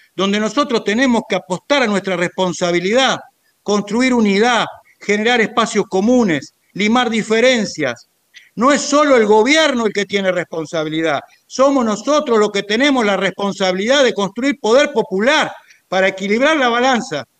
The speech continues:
y que nuestro gobierno pueda dar la disputa en igualdad de condiciones.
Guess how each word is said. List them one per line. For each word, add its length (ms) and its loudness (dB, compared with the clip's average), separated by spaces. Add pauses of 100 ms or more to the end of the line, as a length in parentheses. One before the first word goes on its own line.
(160)
y 120 -10
que 160 -2
nuestro 340 -4
gobierno 640 0 (340)
pueda 300 0
dar 160 2
la 140 0
disputa 640 -2 (120)
en 140 -6
igualdad 380 2
de 120 0
condiciones. 800 -6